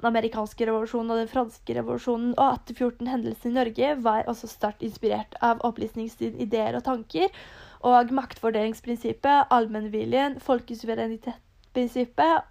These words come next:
og menneskerettigheter sto veldig sentralt.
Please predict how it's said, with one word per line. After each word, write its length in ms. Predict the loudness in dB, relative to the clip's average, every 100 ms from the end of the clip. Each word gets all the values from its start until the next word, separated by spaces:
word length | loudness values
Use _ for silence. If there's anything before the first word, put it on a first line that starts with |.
| 4
og 240 | 6 6
menneskerettigheter 960 | 2 -2 -2 -2 -2 -4 -6 0 2 2
sto 260 | 0 -6 -4
veldig 300 | -4 -6 -8
sentralt. 680 | -10 -8 -6 -6 -8 -18